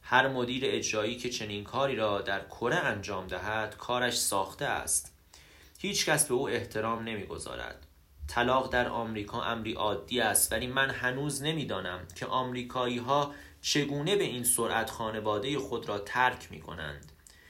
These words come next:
چه کسی از فرزندانشان مراقبت می‌کند؟ تکلیف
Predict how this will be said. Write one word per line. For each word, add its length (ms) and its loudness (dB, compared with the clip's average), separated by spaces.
چه 180 4
کسی 340 2
از 180 2
فرزندانشان 960 0
مراقبت 600 -6
می‌کند؟ 500 -6
تکلیف 560 -4